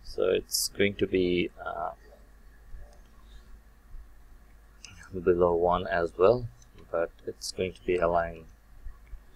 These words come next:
parent right. Now set this,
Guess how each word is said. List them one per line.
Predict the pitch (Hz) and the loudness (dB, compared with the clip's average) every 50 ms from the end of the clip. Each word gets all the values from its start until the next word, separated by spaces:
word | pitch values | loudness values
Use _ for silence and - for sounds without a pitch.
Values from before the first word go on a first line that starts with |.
| - - - - - - - - - - - - - - - - - - - - - - - - - - - - - - - - - - - - - - - - - - - - - - - - - - - - - - | -20 -20 -20 -20 -20 -20 -20 -20 -20 -20 -20 -20 -20 -20 -20 -20 -20 -20 -20 -20 -20 -20 -20 -20 -20 -20 -20 -20 -20 -20 -20 -18 -18 -16 -16 -16 -18 -18 -18 -16 -16 -16 -16 -16 -18 -20 -20 -20 -20 -20 -20 -18 -8 0
parent | - 90 87 85 85 85 85 85 85 - - - - - - - | 2 4 4 4 2 0 -2 -4 -8 -6 -4 -2 -2 -2 -2 2
right. | - 90 90 80 - - - - - - - - - - - - - - - - - - - - - - - - - - - - - - - - - - - - - - - - - - - - - | 6 6 6 6 4 -4 -2 0 0 0 0 -4 -10 -16 -12 -12 -12 -12 -12 -16 -20 -20 -20 -20 -18 -18 -16 -16 -16 -16 -16 -16 -18 -14 -16 -16 -16 -18 -20 -20 -20 -20 -20 -20 -20 -20 -20 -16 -12
Now | 92 92 95 95 95 92 87 85 92 113 120 110 - - - - - - - - - - - - - - - - - - - - - - - - - - - - - - - - - - - - - - - - - - - - - - - - - - - - - - - - - - - - - - - - - - - - - - - - - - - - - - - - | -6 0 4 6 8 8 8 8 6 4 0 -2 -6 -10 -20 -20 -20 -20 -20 -20 -20 -20 -20 -20 -20 -20 -20 -20 -20 -20 -20 -20 -20 -20 -20 -16 -16 -18 -18 -18 -20 -20 -20 -20 -20 -20 -20 -20 -16 -16 -16 -16 -16 -18 -20 -20 -20 -20 -20 -20 -20 -20 -20 -20 -20 -20 -20 -18 -16 -16 -16 -18 -20 -20 -20 -20 -20 -20 -20 -20 -20 -20 -20 -20 -20 -20 -20 -20 -20 -20 -20 -16
set | - - - - - 113 - - - | -10 -8 -2 2 2 2 2 2 4
this, | 117 107 101 - - - - - - - | 4 4 6 4 2 -2 -4 -4 -8 -10